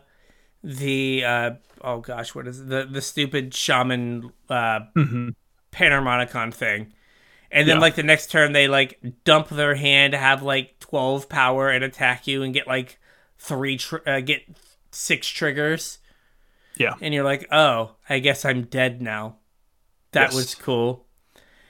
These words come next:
Speaker 1: And it's just like, oh, it was, like, a bunch of Modern Horizons cards and then, like, random card from Lorwyn block that works
Speaker 2: <laughs>
Speaker 1: well with this one Modern Horizons card. Like,
Speaker 2: Yeah.
Speaker 1: this card is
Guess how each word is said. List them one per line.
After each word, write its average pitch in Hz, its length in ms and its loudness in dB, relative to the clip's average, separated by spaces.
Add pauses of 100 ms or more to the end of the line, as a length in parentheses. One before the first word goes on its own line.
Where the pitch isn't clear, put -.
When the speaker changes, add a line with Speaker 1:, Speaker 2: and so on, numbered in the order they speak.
(140)
Speaker 1:
And 139 140 2
it's 135 160 0
just 143 220 -4
like, 147 240 -2
oh, 180 300 8
it - 20 0
was, 151 180 0
like, 151 220 2
a 143 80 -2
bunch 151 260 -2
of 151 60 -4
Modern 151 320 2
Horizons 131 560 0
cards 127 480 0
and 131 260 -2
then, 127 180 -2
like, 120 460 -4 (1120)
random 139 920 2
card 135 460 2
from 135 260 -4
Lorwyn 127 580 2
block 110 440 -6 (680)
that 147 160 6
works 135 320 4
Speaker 2:
<laughs> - 0 -
Speaker 1:
well 147 520 10
with 143 200 2
this 147 200 -2
one 147 440 2
Modern 147 320 4
Horizons 127 600 0
card. 107 360 -4 (520)
Like, 131 300 -4 (180)
Speaker 2:
Yeah. 113 200 -6
Speaker 1:
this 151 320 0
card 160 320 4
is 151 160 2